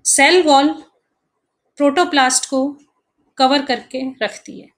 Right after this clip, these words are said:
Protoplast में mainly cell membrane और cytoplasm आता है।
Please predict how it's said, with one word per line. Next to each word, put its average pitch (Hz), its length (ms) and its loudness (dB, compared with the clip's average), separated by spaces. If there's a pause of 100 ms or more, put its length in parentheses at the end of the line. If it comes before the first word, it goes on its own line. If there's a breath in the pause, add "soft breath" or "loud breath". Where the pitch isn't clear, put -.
(420 soft breath)
Protoplast 277 560 2
में 294 60 4
mainly 277 580 -2
cell 247 280 2
membrane 240 560 -4
और 262 380 -4 (240)
cytoplasm 226 880 -4
आता 180 200 -12
है। - 120 -20